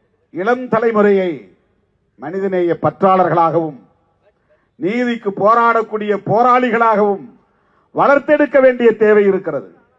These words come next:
இந்தியாவில் வேற எந்த மாநிலத்திலும் இப்படி ஒரு குரல் ஒலிக்கவில்லை. அது இப்ப மட்டும் இல்ல, நான் அடிக்கடி சொல்லியிருப்பேன், நீங்க மேடைகள்ல கேட்டிருக்க கூடும். ஈழத்திலே அப்படி ஒரு கொடூரமான படுகொலை நடந்த காலத்தில்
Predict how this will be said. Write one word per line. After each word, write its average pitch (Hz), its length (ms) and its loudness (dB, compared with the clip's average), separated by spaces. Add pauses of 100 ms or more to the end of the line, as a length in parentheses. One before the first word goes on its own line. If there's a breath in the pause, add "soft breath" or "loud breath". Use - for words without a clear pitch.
(720)
இந்தியாவில் 180 480 -6
வேற 160 120 -8
எந்த 160 220 -12
மாநிலத்திலும் 170 640 -8 (1300)
இப்படி 160 320 -10
ஒரு 151 120 -4
குரல் 160 300 -6 (140)
ஒலிக்கவில்லை. 120 580 -14 (840)
அது 113 180 -20
இப்ப 196 140 -14
மட்டும் 196 300 -10
இல்ல, 117 120 -18 (500)
நான் 127 180 -16
அடிக்கடி 160 360 -10 (400)
சொல்லியிருப்பேன், 139 460 -18
நீங்க 110 160 -20
மேடைகள்ல 127 400 -18
கேட்டிருக்க 120 440 -20
கூடும். 104 340 -20 (800)
ஈழத்திலே 160 560 -10 (320)
அப்படி 151 300 -10
ஒரு 131 200 -12
கொடூரமான 170 720 -4
படுகொலை 151 340 -8
நடந்த 147 300 -10
காலத்தில் 135 540 -12